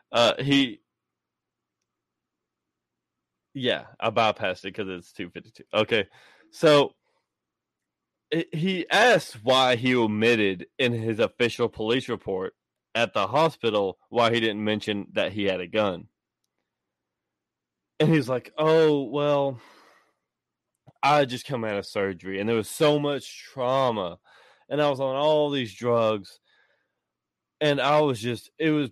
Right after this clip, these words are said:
poor me, poor me." And the defense attorney goes, "Well, didn't you describe, like, pretty much what, what Mister Rittenhouse was wearing to the T?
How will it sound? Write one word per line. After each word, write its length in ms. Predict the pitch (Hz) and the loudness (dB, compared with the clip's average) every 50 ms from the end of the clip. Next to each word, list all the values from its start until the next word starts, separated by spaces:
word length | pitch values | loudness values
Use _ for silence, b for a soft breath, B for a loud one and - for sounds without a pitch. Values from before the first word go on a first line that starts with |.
| _ - | _ -10
poor 500 | - - - 170 170 175 180 175 175 170 160 | -10 -6 -2 0 0 2 2 2 2 0 0
me, 420 | 143 131 127 127 127 127 127 127 | 0 0 0 0 0 -2 -2 -4
poor 380 | 117 - - 117 117 117 113 104 | -4 -2 0 2 2 2 0 0
me." 380 | 110 113 110 104 95 92 90 _ _ _ _ _ _ _ _ _ _ _ _ _ _ _ _ _ _ _ _ _ _ _ _ _ _ _ _ _ _ _ _ _ _ - | -2 -4 -4 -6 -6 -10 -12 _ _ _ _ _ _ _ _ _ _ _ _ _ _ _ _ _ _ _ _ _ _ _ _ _ _ _ _ _ _ _ _ _ _ -4
And 140 | 143 135 127 | -2 0 2
the 80 | 123 | 2
defense 360 | 113 117 - - 190 208 - - | 0 0 0 2 2 2 0 -2
attorney 360 | - - 131 120 110 107 104 | -6 -2 0 0 0 0 0
goes, 400 | 95 101 98 95 92 - - _ _ _ _ _ _ _ _ _ _ _ _ _ - | 0 0 0 0 -2 -6 -12 _ _ _ _ _ _ _ _ _ _ _ _ _ -2
"Well, 260 | 370 247 175 - _ - - - _ - | 0 0 0 -2 _ -12 -20 -20 _ -2
didn't 240 | 135 143 151 151 151 | -2 -2 0 -2 -4
you 100 | 151 151 | -6 -4
describe, 760 | 143 135 113 - - - - 98 92 90 98 104 110 101 90 _ _ | -2 -2 -4 -4 -6 -4 -2 0 2 2 2 2 0 -2 -6 _ _
like, 260 | - 95 95 92 - - _ _ | -6 -4 -4 -6 -8 -14 _ _
pretty 400 | - - - 104 101 101 104 104 | -20 -12 -6 -4 -4 -2 -2 -2
much 280 | 104 101 101 101 - - | 0 0 -2 -2 -2 -2
what, 180 | 104 92 60 - - _ _ | -4 -4 -4 -6 -12 _ _
what 280 | 87 98 98 92 - - | -6 -2 -2 -2 -2 -4
Mister 280 | 107 107 98 - 107 98 | -6 -10 -10 -10 -8 -6
Rittenhouse 460 | 95 98 87 95 104 107 104 98 - | -4 -4 -4 -4 -2 -2 -4 -4 -6
was 120 | 95 87 - | -12 -10 -6
wearing 280 | 98 98 98 95 98 95 | -4 -2 -2 -2 -4 -6
to 120 | - 87 | -8 -12
the 80 | 87 92 | -14 -14
T? 380 | - - 90 92 92 104 107 | -12 -10 -8 -6 -6 -6 -8